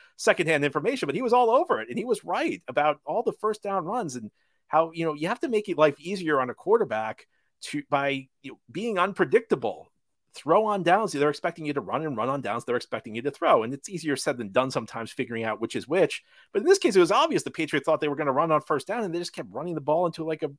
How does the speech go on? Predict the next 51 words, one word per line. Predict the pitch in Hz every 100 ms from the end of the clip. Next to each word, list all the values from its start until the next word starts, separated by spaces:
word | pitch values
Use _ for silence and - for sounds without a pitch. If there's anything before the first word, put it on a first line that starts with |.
| _
brick | 160 -
wall. | 170 254 220 - _ _ _ _ _
And | 139 185
then |
the | 190
one | 139 147 254
drive | 202 226 208
in | 165
the |
fourth | - 175 143
quarter | 208 240 180
where | 139
they | 160
actually | 175 165 143
caught | - 160 156
the |
Patriots | 151 160 156 147
off | 139 131
balance | 147 240 226
a |
little | 139 127
bit, | 120
the | 147 143
offense | 180 185 147
got | 143 147
into | 160
a |
rhythm | 135 220 170 110
because | 113 143
they | 143
were | 139
throwing | - - 147 175 175
on | 160
the | 139
early | 139 123
downs | 104 123 139
where | 135
they | 123
had | - 139
favorable | - 104 - 135
matchups. | 139 202 214 - - - - _ _ _ _ _ _ _ -
I, | 165 185
I, | 165
Phil | - 226
Simms | - 285 277
at | 196
halftime, | 185 285 - 156 107 180
he | 196
pointed | 226 240 214
it | 226
out. | 277 247